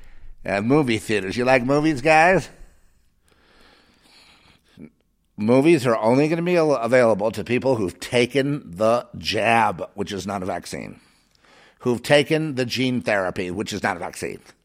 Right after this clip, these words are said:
who've taken the gene manipulator, who is, which is not a vaccine. Those people will be allowed in the movie theater, even though they're contagious.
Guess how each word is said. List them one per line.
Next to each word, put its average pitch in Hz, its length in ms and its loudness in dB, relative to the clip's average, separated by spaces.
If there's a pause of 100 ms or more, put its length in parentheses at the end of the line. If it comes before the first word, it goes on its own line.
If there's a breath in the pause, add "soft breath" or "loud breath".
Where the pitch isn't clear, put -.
(500 soft breath)
who've 120 300 -2
taken 156 520 0
the 131 100 -2
gene 127 640 -4
manipulator, 107 680 -4
who 101 160 -4
is, 95 220 -8
which 107 200 -8
is 104 60 -10
not 104 160 -2
a - 20 -14
vaccine. 87 400 -12 (960 soft breath)
Those 120 480 6
people 170 380 4
will 120 120 2
be 123 120 -2
allowed 143 420 4
in 156 140 2
the 190 60 0
movie 233 300 2
theater, 123 400 -2
even 180 240 4
though 175 140 4
they're 156 160 4
contagious. 143 760 0